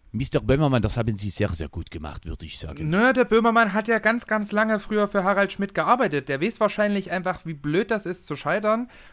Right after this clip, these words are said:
Speaker 2: und, äh, weiß halt einfach, was er nicht machen sollte.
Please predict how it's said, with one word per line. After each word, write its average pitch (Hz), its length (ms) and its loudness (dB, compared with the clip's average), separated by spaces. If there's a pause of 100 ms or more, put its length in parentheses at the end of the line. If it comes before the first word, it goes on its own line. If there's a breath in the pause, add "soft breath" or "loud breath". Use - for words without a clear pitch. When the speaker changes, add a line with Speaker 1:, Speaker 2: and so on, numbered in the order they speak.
(120 loud breath)
Speaker 2:
und, 175 340 2
äh, 165 340 2
weiß 190 140 0
halt 208 140 2
einfach, 175 280 -2
was 165 180 -4
er 170 180 0 (120)
nicht 175 320 -4
machen 143 220 -4
sollte. 123 340 -2